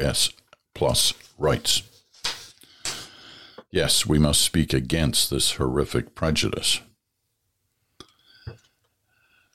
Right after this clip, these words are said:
Uh, Jill Keenlyside from Wakefield, Quebec.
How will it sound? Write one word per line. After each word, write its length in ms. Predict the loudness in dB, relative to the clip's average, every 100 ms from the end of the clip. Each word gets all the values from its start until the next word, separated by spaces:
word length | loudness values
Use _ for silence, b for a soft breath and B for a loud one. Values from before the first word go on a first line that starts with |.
| _ _ -4
Uh, 840 | 2 4 4 2 4 2 0 -8 -6
Jill 260 | 0 2 2
Keenlyside 720 | 2 4 4 4 2 2 2
from 160 | 2 2
Wakefield, 500 | 2 2 2 2 2
Quebec. 480 | 0 4 2 0